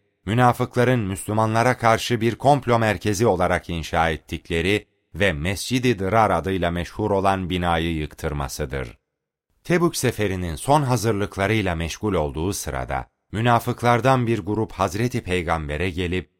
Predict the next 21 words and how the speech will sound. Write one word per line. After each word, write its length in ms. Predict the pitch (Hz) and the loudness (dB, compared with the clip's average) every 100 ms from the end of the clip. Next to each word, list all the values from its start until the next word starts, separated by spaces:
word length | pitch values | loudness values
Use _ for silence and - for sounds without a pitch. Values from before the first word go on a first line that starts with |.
| _ _ | _ _
yağmurlu 560 | 87 117 131 135 139 156 | 2 4 6 4 2 2
ve 120 | 131 | 2
soğuk 420 | - 104 123 127 | 2 2 2 0
gecelerde 800 | 98 92 101 98 98 90 107 98 _ _ _ 87 | -4 0 2 2 0 2 0 0 _ _ _ 0
yaşlı, 600 | 107 - - 110 110 - _ | 0 0 -2 0 0 -2 _
hasta 460 | - 113 - 143 135 | 0 0 0 0 2
ve 140 | 127 | 2
özürlü 400 | 104 92 104 110 | 0 -2 -2 2
olanların 640 | 127 104 101 98 92 101 85 | 4 4 0 -2 -4 -4 -2
namaz 320 | 90 107 - | -2 -2 -4
kılması 460 | 90 87 85 - | -6 -4 -4 -2
için 420 | 104 92 98 92 - _ _ | -4 -4 -6 -6 -10 _ _
bir 180 | 90 113 | -4 -2
mescit 440 | 107 107 - 135 | -2 -4 -4 -4
inşa 420 | 87 85 - 85 78 | -4 -6 -2 0 0
ettiklerini 640 | 73 - 71 73 69 76 | -4 -10 -10 -8 -6 -8
söylediler 800 | - 80 78 78 82 82 82 - _ - | -4 -2 -2 -4 -2 0 -2 -4 _ -8
ve 360 | 73 98 87 _ - | -2 0 -2 _ -6
kendilerine 680 | 113 120 120 120 117 127 110 | -2 0 2 2 2 0 0
namaz 340 | 98 113 98 | 0 0 -2
kıldırarak 720 | - 85 87 98 104 101 - | -6 -6 -2 0 2 0 -2